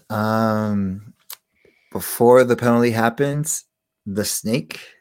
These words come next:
Edwards gifted us a penalty kick.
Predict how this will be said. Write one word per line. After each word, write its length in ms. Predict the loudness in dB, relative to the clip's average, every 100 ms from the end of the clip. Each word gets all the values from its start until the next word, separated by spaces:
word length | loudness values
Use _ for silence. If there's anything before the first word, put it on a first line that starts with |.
| _ _
Edwards 440 | -2 2 0 -2 -4
gifted 420 | -4 -4 -6 -4
us 220 | -4 -4
a 580 | -4 -4 -4 -4 -6 -12 _ -20 _ -18
penalty 320 | -8 -6 -2
kick. 360 | -2 -4 -8